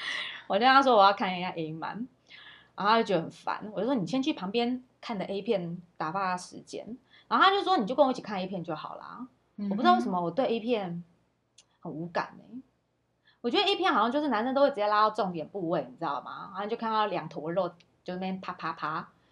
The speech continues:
Speaker 2: 嗯。
Speaker 1: 然后我就觉得没有什么感觉。我觉得女生，我啦，我啦，其他女生我不知道，但是我觉得我就是需要一点剧情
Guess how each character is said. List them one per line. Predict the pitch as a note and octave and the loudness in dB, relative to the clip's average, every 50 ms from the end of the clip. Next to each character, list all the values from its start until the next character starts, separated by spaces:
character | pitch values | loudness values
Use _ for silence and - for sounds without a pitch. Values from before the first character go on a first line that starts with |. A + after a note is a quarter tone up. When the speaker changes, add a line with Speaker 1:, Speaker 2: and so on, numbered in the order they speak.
| _ _ _ - | _ _ _ -14
Speaker 2:
嗯。 | G#3 G3 F#3+ F3+ F#3 F3 D#3+ | -12 -12 -12 -10 -12 -12 -6
Speaker 1:
然 | - F#3 | -2 0
后 | G3+ G#3+ | 2 2
我 | G3 | 2
就 | F#3+ A#3+ A3 | 2 0 -2
觉 | - F#3+ | 0 2
得 | F#3 F#3 F#3 F#3 | 2 2 2 2
没 | - F#3 | -2 -6
有 | F3+ F#3 | -6 -6
什 | E3+ | -6
么 | D#3 D#3+ | -6 -6
感 | D#3 C#3 - - - | -6 -6 -8 -8 -14
觉。 | - - - - - - | -20 -20 -18 -18 -14 -10
我 | F#3+ G3 | -8 -4
觉 | A3+ | -2
得 | C#4 | -2
女 | D4+ B3 F#3 | 0 0 0
生， | F3+ C#4 C#4+ D#4+ E4+ F4 _ _ _ _ _ - | 0 0 -2 -2 -2 -6 _ _ _ _ _ 0
我 | A3 A3+ G#3+ G3+ G3 | 6 8 10 12 12
啦， | G3+ G3 F3 E3+ | 10 10 8 6
我 | E3+ E3+ E3 D#3 | 4 4 2 2
啦， | D#3 D3+ D3 D3 C#3+ - - | 0 0 -2 -4 -6 -10 -10
其 | - - C4 | -4 2 4
他 | C#4 D#4 | 4 4
女 | D4+ G3+ | 4 4
生 | F#3 A#3+ | 2 0
我 | G3 D#3+ | 0 0
不 | E3+ | -2
知 | - E3+ E3 | -6 -6 0
道， | E3 D#3+ C#3 D3+ | 0 0 2 2
但 | G3 C#4 D#4 | 0 0 0
是 | E4 D#4 | 2 2
我 | A#3+ F3+ | 0 0
觉 | E3+ F3 | 0 0
得 | F#3+ G#3 | 0 0
我 | G3+ - E3+ | 0 -2 -2
就 | E3 F#3 | -4 -6
是 | G#3+ A3+ A#3+ | -6 -8 -8
需 | - - G#3+ | -6 -2 0
要 | A3 G#3 | 2 2
一 | G3+ | 2
点 | F#3 D#3 C3+ C#3+ | 0 -2 -8 -10
剧 | - - F#3+ E3 | -12 -10 -10 -10
情 | D3 - - - | -10 -10 -14 -16